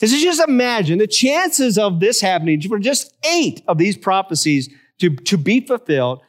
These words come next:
And just imagine the whole state of Texas being filled with quarters two feet deep. Okay? And on w-, just one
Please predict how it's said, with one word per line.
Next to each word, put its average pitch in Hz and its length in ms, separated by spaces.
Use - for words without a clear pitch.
And 165 80
just 247 180
imagine 208 520
the 160 100
whole 240 400
state 208 320
of 180 100
Texas 165 500
being 196 300
filled 180 640
with 180 220
quarters 175 640
two 190 200
feet 170 340
deep. 139 400
Okay? 180 480
And 233 160
on 233 220
w-, 190 260
just 233 360
one 226 600